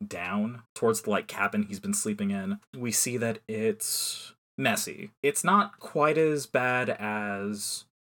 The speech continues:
uh, the Yogibo store was for Pidge, just because there's so much more space. But sort of in the distance, you can see that a lot of the guns and ammo and,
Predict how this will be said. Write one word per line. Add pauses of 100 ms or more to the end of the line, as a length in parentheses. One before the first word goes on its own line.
uh,
the
Yogibo
store
was
for
Pidge,
just
because
there's
so
much
more
space. (160)
But (180)
sort
of
in
the
distance,
you
can
see
that
a
lot
of
the (280)
guns
and
ammo
and,